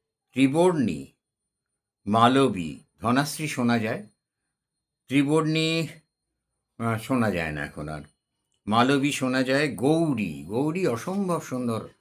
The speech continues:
সন্ধ্যার রাগিনী। গৌরীর রাগিনী, উম, সুন্দর তো বটে, বর্ণনা অসম্ভব সুন্দর। তিনি কৃষাঙ্গী, কৃষ্ণবর্ণা,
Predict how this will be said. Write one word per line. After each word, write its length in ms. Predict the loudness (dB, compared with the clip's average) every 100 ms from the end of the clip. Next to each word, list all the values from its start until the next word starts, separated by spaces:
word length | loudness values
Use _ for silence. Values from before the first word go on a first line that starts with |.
| _ _ _ -10
সন্ধ্যার 500 | -2 2 4 4 4
রাগিনী। 360 | 0 -2 -4
গৌরীর 440 | -2 -2 -4 -4 0
রাগিনী, 500 | 2 2 -2 -4 -8 _ -12
উম, 340 | -4 -2 -4
সুন্দর 360 | -6 -8 -6 -6
তো 140 | -4
বটে, 400 | -4 -4 -4 -8 -10 _ _ _ _ 0
বর্ণনা 500 | 6 8 8 6 6
অসম্ভব 500 | 4 2 0 0 -2
সুন্দর। 460 | -2 -4 -2 -4
তিনি 260 | -2 0 0
কৃষাঙ্গী, 840 | -2 -2 0 2 2 2 -2 -6 _ _ _ _
কৃষ্ণবর্ণা, 1080 | -4 -2 0 2 4 4 4 4 2 2 -2